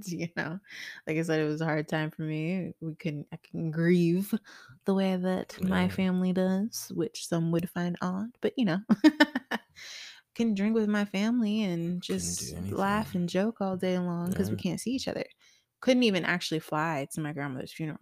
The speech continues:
Speaker 1: 'cause she was in New
Speaker 2: Yeah.
Speaker 1: Jersey.
Speaker 2: You
Speaker 1: She
Speaker 2: can't even,
Speaker 1: doesn't
Speaker 2: like,
Speaker 1: live
Speaker 2: just
Speaker 1: here.
Speaker 2: like, "I'm just gonna go out and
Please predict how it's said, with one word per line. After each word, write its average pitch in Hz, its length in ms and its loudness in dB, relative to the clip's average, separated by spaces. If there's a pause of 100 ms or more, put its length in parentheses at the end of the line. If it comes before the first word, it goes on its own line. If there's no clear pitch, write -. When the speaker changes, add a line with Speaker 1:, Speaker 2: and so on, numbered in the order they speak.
(100)
Speaker 1:
'cause - 120 -10
she 156 120 -4
was 151 180 -6
in 135 340 -8
New 170 140 0
Speaker 2:
Yeah. - 20 0
Speaker 1:
Jersey. 151 420 -4
Speaker 2:
You - 80 -8
Speaker 1:
She 95 120 -4
Speaker 2:
can't 95 100 0
even, 90 140 0
Speaker 1:
doesn't - 220 -2
Speaker 2:
like, - 20 -8
Speaker 1:
live 165 180 -2
Speaker 2:
just - 40 -8
Speaker 1:
here. - 40 -4
Speaker 2:
like, 90 320 -4
"I'm 113 240 -10
just - 120 -18
gonna - 140 -10
go 85 280 -2
out 50 320 -2
and - 240 -12